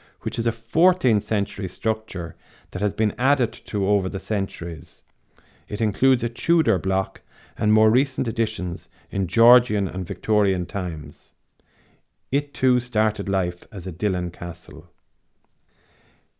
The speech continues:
Glasson is an ideal starting point for visiting the Goldsmith country. Oliver Goldsmith, seventeen twenty-eight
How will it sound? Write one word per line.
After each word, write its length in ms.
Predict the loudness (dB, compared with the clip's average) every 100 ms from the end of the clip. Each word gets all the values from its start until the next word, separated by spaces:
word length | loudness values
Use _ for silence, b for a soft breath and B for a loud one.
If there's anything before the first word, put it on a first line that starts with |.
| -4
Glasson 540 | 2 4 2 0 -2 -2
is 120 | 0
an 100 | 2
ideal 460 | 4 4 4 2 2
starting 520 | 0 2 2 2 -4
point 320 | 0 0 0
for 140 | -2 -4
visiting 460 | 0 0 2 0
the 80 | 0
Goldsmith 500 | 2 2 2 -4 -8
country. 560 | -4 -4 -4 -8 -12 -14 _ _ _ b b b b b b b
Oliver 320 | 6 6 6
Goldsmith, 640 | 6 8 6 4 -2 -2 -6
seventeen 560 | -2 2 2 2 0 0
twenty-eight 760 | 2 0 0 2 2 2 -2